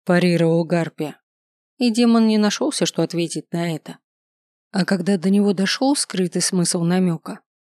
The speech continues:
парировать было уже поздно. Вот же гадина какая. Не успел ядовитый ответ сорваться с его языка, мелкая заноза уже взмыла над крышей.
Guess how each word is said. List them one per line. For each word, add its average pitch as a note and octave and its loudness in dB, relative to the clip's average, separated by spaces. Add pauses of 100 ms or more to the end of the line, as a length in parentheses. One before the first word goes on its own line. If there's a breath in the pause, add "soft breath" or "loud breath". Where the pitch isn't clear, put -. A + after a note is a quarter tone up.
(120)
парировать A3+ 0
было G#3+ -2
уже G3+ 0
поздно. G#3 -4 (580)
Вот F3 2
же B3+ 0
гадина G3 0
какая. D#3 -10 (1000)
Не G#3+ 4
успел C4 2
ядовитый F#3 0
ответ F#3+ 0
сорваться F3+ -2
с - -2
его F3 -2
языка, F#3+ -4 (120)
мелкая G#3+ 0
заноза G3 -2
уже F#3 -2
взмыла F3+ 0
над F3+ 0
крышей. - -6